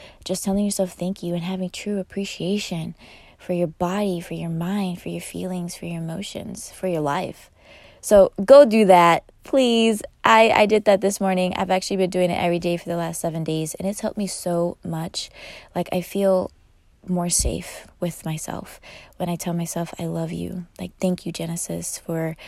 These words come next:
just doing your thing," you know? Sometimes our body unconsciously does things that we don't even realize, and it's gotten us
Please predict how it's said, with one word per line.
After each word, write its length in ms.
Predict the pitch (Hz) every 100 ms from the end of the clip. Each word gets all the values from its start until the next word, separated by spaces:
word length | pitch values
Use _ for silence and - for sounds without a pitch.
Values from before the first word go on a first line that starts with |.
| - - - - - _ -
just 220 | 240 -
doing 220 | 208 214
your 100 | 180
thing," 520 | 156 180 185 156 151 - -
you 160 | 175
know? 320 | 175 185 196 196
Sometimes 360 | 214 220 226
our 80 | 208
body 420 | 165 170 185 190 -
unconsciously 640 | 180 - 185 185 190 185
does 260 | 175 170 175
things 280 | - 175 175
that 100 | -
we 80 | 185
don't 140 | 190
even 260 | 180 170 156
realize, 540 | 165 175 156 160 -
and 360 | 170 165 160 165 - - - - - _ _ _ -
it's 180 | 196 -
gotten 340 | 190 - 180
us 440 | 170 165 - -